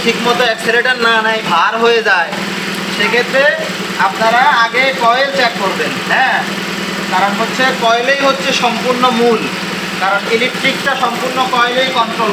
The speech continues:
করে। তো আমার কাছে এতটুকু সন্দেহ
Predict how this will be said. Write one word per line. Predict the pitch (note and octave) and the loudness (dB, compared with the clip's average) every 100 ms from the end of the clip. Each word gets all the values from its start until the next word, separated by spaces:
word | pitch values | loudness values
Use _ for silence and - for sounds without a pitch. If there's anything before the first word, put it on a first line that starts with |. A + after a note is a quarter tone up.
| F3+ | 0
করে। | E3 - - - - - - - - - - - - - - - F#3+ F#3+ | 0 -2 -4 -6 -8 -8 -8 -6 -6 -6 -6 -6 -8 -8 -8 -6 -6 -4
তো | G#3 | 0
আমার | E3+ A#3+ A#3+ | 0 2 0
কাছে | B3 B3 B3+ | -2 0 0
এতটুকু | B3 A#3+ B3 B3+ B3+ B3 | 0 -2 -2 -2 -2 0
সন্দেহ | A#3 A3 A#3+ | 0 0 0